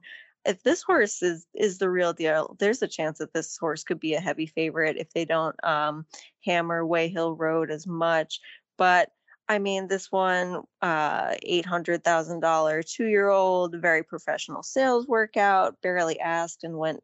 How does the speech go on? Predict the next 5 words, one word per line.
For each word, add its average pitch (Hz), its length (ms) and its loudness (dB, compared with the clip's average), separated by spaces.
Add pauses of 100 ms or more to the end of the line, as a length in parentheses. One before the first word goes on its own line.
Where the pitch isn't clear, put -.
(100)
twenty 180 500 -2
and, 151 280 -10 (160)
and 160 180 -12 (100)
three. 214 600 2 (380)
Um, 156 560 -2